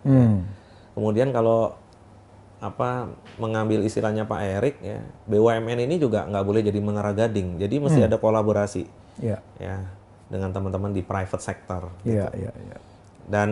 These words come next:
Speaker 2: eh, alhamdulillah, karena kita tiap minggu di absen Pak Presiden,
Speaker 1: Iya.
Speaker 2: jadi seminggu sekali itu minimal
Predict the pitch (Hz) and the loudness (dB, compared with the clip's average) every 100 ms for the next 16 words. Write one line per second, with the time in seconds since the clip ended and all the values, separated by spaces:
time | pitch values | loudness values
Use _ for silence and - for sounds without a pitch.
0 | 107 107 104 - - - 107 110 107 107 | 0 -2 -4 -8 -16 -8 -4 0 0 -2
1 | 110 - - - - - - - 113 117 | -6 -12 -20 -20 -20 -20 -20 -6 -4 -2
2 | 120 117 113 110 160 165 - - - - | 0 2 2 2 0 -6 -16 -20 -20 -20
3 | - - 113 127 127 135 143 135 - 131 | -12 -4 -2 0 -2 0 0 0 2 2
4 | 131 135 135 127 - - - 117 104 - | 2 0 2 0 -4 -20 -6 -2 -2 -2
5 | 123 117 110 117 98 117 110 101 101 127 | -2 -4 -6 -4 -2 0 0 0 0 -4
6 | 127 - 123 117 131 - - 113 113 110 | -8 0 2 4 2 -2 -6 -2 0 0
7 | 110 - 113 113 123 147 123 110 104 92 | -2 -2 -2 0 0 0 0 -2 -2 -4
8 | 98 131 143 | -4 -6 -10